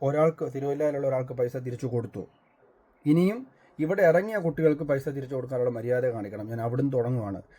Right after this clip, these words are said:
ഇതിൻ്റെ പേരിൽ എനിക്ക് എന്ത് സംഭവിച്ചാലും, whatever it സംഭവിച്ചാലും, ഇവിടെ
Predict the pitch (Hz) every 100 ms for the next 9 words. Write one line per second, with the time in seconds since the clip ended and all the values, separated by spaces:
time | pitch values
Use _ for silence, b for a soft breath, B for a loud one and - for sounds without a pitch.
0 | b b 143 160 170 160 165 165 156 147
1 | 139 151 185 220 240 240 165 131 120 101
2 | 101 98 117 147 151 160 139 135 127 117
3 | 117 113 117 127 165 _ _ _ _ _
4 | _ _ _ _ - 135